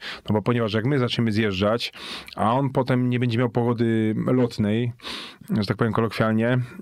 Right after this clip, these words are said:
e, no to zostanie bez lin, bez niczego na górze. I co wtedy? Więc musieliśmy przełożyć ten pierwszy, e, dzień, e, zjazdu na kolejny. Potem się okazało rano, że dalej nie widzimy tego praktycznie wodospadu.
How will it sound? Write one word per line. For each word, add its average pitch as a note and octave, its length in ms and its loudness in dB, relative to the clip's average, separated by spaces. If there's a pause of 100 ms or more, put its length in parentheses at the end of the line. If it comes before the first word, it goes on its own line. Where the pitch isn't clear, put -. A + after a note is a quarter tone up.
e, A2+ 160 2
no A#2+ 140 2
to C3 180 2
zostanie B2+ 400 2
bez C#3+ 200 0
lin, A2+ 220 2
bez A#2 160 2
niczego C3 360 0
na C#3+ 100 2
górze. G2+ 380 0 (120)
I - 80 -6
co - 140 0
wtedy? F#2+ 380 0 (420)
Więc G#2+ 360 0
musieliśmy A#2 420 0
przełożyć A#2 400 0
ten G#2+ 180 0
pierwszy, G#2 640 0 (560)
e, G#2 40 0
dzień, G#2 400 2
e, F#2+ 60 -6 (580)
zjazdu G#2+ 380 0
na G#2+ 140 0
kolejny. G2+ 540 0 (340)
Potem D3+ 200 0
się D#3 80 0
okazało D3+ 300 2
rano, D#3 180 2
że D#3 120 0
dalej D#3 200 0
nie B2+ 140 2
widzimy A2+ 260 2
tego G#2+ 180 2
praktycznie G#2+ 360 0
wodospadu. G#2+ 680 0